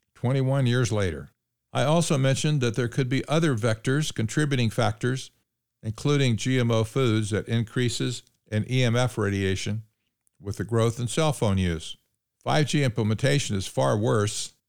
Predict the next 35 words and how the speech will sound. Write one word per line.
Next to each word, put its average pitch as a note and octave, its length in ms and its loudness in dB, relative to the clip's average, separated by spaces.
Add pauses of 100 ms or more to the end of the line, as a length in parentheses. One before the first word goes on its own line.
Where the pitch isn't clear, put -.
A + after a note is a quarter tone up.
(300)
than F#2+ 460 -2
one A2+ 260 2
G G2+ 300 0
through F#2+ 300 -4
four A#2+ 280 0
G, F#2+ 380 -4 (520)
both A#2 360 -2
in G#2 100 0
terms B2 380 -2
of F#2+ 240 -6
densification, A#2 920 -2 (460)
that G#2+ 160 0
is, G#2 160 0
antennas G#2+ 560 0
will F#2 80 -2
be F2 160 -4
placed G#2 340 -2
every F#2 220 -2
two G#2+ 200 -6
to F2+ 120 -4
ten F2+ 240 -2
homes, G2 420 -2 (640)
and C#3+ 240 2
frequencies. G#2 720 -2 (480)
Some A#2 280 -2
of A2 80 2
the G2 60 -2
five A2+ 340 0
G G2+ 260 -4
frequencies G2 800 -6
will F2+ 140 -8
interfere G#2+ 500 -2
with F2+ 140 -6
cellular G#2+ 420 -2
function. E2+ 460 -8